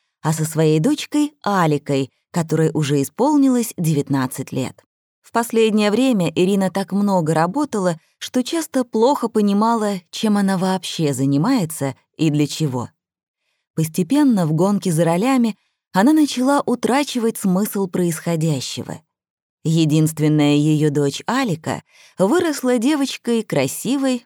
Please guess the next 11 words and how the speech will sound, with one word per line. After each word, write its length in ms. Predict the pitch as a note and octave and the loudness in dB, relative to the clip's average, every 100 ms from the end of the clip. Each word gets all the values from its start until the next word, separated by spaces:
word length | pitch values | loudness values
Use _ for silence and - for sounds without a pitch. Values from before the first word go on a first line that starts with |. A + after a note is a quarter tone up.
| - | -4
но 300 | E3 F#3 C#4+ | -2 0 0
заброшенной, 840 | C4+ G#3+ D3 C#3+ C#3+ D3 C#3+ C#3 - _ - | -2 -4 -2 -2 -2 -2 -2 -2 -6 _ -4
иначе 440 | G3+ F#3 E3+ E3 | -2 0 -2 -2
не 100 | E3+ | -4
скажешь. 640 | E3 - C3+ B2 - - - _ _ _ _ _ _ - | -4 -6 -8 -6 -10 -12 -16 _ _ _ _ _ _ -2
Ирине 380 | B3 B3 A#3 A3+ | 2 4 4 2
совершенно 640 | G#3+ G#3+ G#3 C4 A#3+ A3 | 0 0 0 0 2 2
некогда 560 | G#3 A#3+ B3+ F#3+ F3 D#3+ | 2 0 0 0 0 0
было 240 | F#3 F#3+ | 0 0
ею 380 | E3 E3 F#3+ F3+ | 0 0 0 0
заниматься. 800 | E3 F3 F3 E3+ C#3 - - | 0 0 0 0 -2 -6 -12